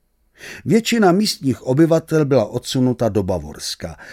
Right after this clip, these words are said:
Zpřetrhaly se majetkové vazby a zmizela pracovní síla. Pohraničníci hlídali státní hranici proti západním imperialistům,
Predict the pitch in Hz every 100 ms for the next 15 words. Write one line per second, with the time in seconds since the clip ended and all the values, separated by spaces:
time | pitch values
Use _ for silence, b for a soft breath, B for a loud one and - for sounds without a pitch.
0 | B - - - 233 - 160 170 151 -
1 | 120 120 117 113 98 98 139 151 156 170
2 | 208 104 87 113 151 156 156 147 117 -
3 | 113 104 107 - 85 78 73 - _ _
4 | _ _ B B B 156 165 165 165 165
5 | - 147 147 - 135 110 127 127 123 117
6 | - 113 107 104 95 110 127 - 120 104
7 | - 101 117 117 117 101 113 120 117 113
8 | 131 127 139 135 - 156 151 147